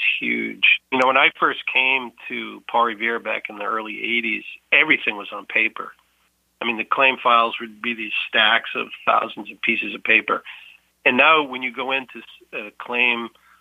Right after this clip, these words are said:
uh, disability benefits specialist office, there's no paper at all.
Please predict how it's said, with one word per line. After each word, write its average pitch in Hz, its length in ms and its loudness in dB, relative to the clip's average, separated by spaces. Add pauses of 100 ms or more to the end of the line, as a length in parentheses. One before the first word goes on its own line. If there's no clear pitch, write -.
(320)
uh, 107 120 -16 (140)
disability 120 480 -4
benefits 117 460 -4 (100)
specialist 120 600 2
office, 113 440 2 (140)
there's 127 180 -2
no 147 140 2
paper 131 360 2
at 104 60 -4
all. 120 320 2